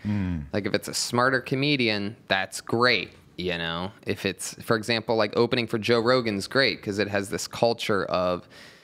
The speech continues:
Speaker 2: you know, an educated type of, like, you know,
Speaker 1: Right.
Speaker 2: a curious, smart,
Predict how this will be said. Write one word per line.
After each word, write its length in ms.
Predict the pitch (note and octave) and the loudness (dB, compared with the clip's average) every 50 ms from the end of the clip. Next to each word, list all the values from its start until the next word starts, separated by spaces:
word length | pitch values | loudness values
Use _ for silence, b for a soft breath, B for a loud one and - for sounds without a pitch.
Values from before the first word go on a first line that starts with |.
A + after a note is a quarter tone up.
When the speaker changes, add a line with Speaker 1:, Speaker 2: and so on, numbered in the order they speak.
| B B B - | B B B -2
Speaker 2:
you 80 | G#2+ | 0
know, 140 | G#2+ G2+ G2 | 0 0 0
an 120 | F2+ - - - - | -2 -6 -10 0 2
educated 800 | A2+ B2 A#2+ G#2+ A2+ A2 - - G#2+ G#2+ G#2+ G2+ G2+ G2 F#2 F2 | 2 2 2 0 -2 -4 0 0 2 2 4 2 2 0 -2 -4
type 380 | - - - G#2 G#2+ G#2 - - | -4 0 0 2 2 0 0 -2
of, 180 | F2+ E2 - | -4 -4 -2
like, 360 | - E2+ E2 D#2+ D#2+ - - - | -2 -2 -2 -2 -2 -4 -4 -2
you 100 | F2+ F#2+ | -2 0
know, 160 | F2+ - - | 0 0 -2
Speaker 1:
Right. 80 | E2 E2 | -4 -4
Speaker 2:
a 60 | - | -6
curious, 680 | G#2 - - - - C#3 C#3 C3+ C3 B2+ B2 A2+ G#2+ G#2 - | -6 -4 -4 0 2 2 4 4 4 4 4 2 2 0 -2
smart, 600 | - - - - A#2 A#2 A#2 A#2 A2+ A2 - - | -4 -4 -2 0 2 2 4 2 2 0 -4 -10